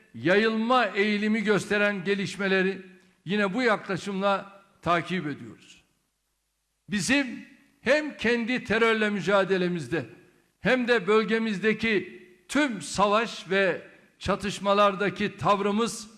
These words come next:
gayet açıktır. Sivillere yönelik hiçbir eylemi,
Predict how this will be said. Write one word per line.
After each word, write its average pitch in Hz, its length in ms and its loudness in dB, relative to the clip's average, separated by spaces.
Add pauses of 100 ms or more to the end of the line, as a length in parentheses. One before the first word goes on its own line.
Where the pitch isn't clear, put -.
(280)
gayet 185 580 0 (280)
açıktır. 170 440 -8 (1000)
Sivillere 240 680 2
yönelik 233 460 0 (640)
hiçbir 220 380 -4
eylemi, 208 480 2